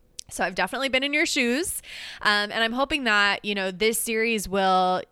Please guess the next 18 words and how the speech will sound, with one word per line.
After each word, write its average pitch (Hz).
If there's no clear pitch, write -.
again, 226
empower 214
you 349
to -
elevate 185
yourself 180
and 190
empower 202
you 190
to 185
shift 233
into 226
just 226
a 247
more, 214
a 196
more 208
elevated 208